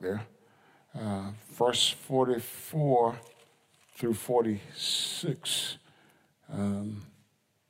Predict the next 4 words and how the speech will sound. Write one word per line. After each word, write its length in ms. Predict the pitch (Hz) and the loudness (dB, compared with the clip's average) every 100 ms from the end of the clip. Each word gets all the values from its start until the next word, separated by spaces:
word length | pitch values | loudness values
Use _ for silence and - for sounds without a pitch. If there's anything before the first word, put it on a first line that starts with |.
| _ _ _ _ _ _ _ _ _ _ _ _ _ _ - - - - | _ _ _ _ _ _ _ _ _ _ _ _ _ _ -20 -20 -18 0
and 180 | 127 127 | 4 4
it 120 | 120 | 6
reads, 600 | 147 180 139 123 - - - _ _ _ _ _ _ _ _ _ - - | 6 6 4 2 -2 -4 -6 _ _ _ _ _ _ _ _ _ -20 6
"Again, 600 | 156 147 214 214 143 147 | 8 10 10 10 6 6